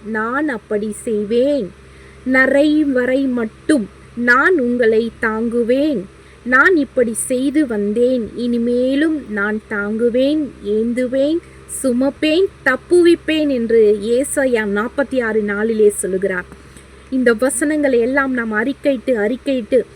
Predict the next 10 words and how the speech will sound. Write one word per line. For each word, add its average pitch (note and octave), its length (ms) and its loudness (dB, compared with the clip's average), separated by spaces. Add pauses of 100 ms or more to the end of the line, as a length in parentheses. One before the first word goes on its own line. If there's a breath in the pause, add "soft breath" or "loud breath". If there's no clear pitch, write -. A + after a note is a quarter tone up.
(180)
நம் B3 280 -4
வாழ்க்கையில B3+ 760 -2 (540 loud breath)
நம்மளுடைய C4 480 4
காரியங்களை C#4 640 0
எல்லாம், C4 440 0
வியாதிகள் B3+ 640 0
எல்லாம் B3+ 420 0
கர்த்தரிடத்திலே C#4 640 0
முறையிடும் B3 580 -2
பொழுது A#3 500 0